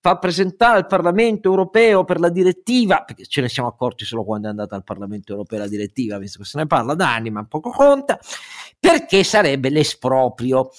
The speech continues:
perché sarebbe la tagliola, sarebbe, anzi, come dicono i parlamentari leghisti di Forza Italia, un assalto al portafoglio delle famiglie italiane. Peccato che si fidano del fatto che voi la direttiva,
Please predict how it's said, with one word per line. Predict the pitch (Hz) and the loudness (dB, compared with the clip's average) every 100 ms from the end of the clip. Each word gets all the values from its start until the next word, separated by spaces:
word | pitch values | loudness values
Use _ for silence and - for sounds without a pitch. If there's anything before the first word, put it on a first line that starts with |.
| - | -12
perché | - 226 - | -4 -2 0
sarebbe | 180 175 160 123 151 | 2 4 2 2 2
la | 147 | 2
tagliola, | 151 151 120 127 127 123 120 131 - - | 2 0 2 2 2 2 2 0 -8 -14
sarebbe, | - 220 220 151 170 | 0 4 4 4 4
anzi, | 185 151 - | 2 0 -2
come | 170 165 | 2 2
dicono | 214 - 135 | 2 -2 -2
i | |
parlamentari | 131 143 147 147 156 - 214 127 | 0 2 2 0 0 4 4 2
leghisti | 127 143 233 202 - | -2 -2 -2 -4 -2
di | 147 | -2
Forza | 160 190 - | 0 -2 -2
Italia, | 214 247 233 151 _ | 0 2 2 -2 _
un | 214 240 | 4 6
assalto | 226 190 - - 262 359 302 - - 277 269 - _ - | 4 2 -4 -2 2 4 2 -4 0 4 4 2 _ -2
al | 143 139 - | -2 -2 -4
portafoglio | 147 - - 110 156 175 120 110 110 - | -6 -6 -8 -2 2 2 0 -6 -6 -8
delle | 110 139 | -10 -8
famiglie | - 101 87 80 90 - | -8 -10 -12 -12 -12 -12
italiane. | 117 110 101 101 82 85 - _ | -12 -12 -10 -8 -8 -10 -14 _
Peccato | - 262 185 92 - 160 | -8 -6 -4 -6 -4 -8
che | - 107 - | -6 -6 -8
si | - - 190 | -10 -8 -6
fidano | 185 123 101 117 | -4 0 0 -2
del | 147 175 | -4 -6
fatto | - 90 - - 170 | -8 -12 -12 -10 -4
che | 233 | -4
voi | 123 98 | -4 -2
la | 202 | 0
direttiva, | 220 240 247 - 90 82 135 247 - | 0 -2 -6 -8 -16 -4 -2 -2 -8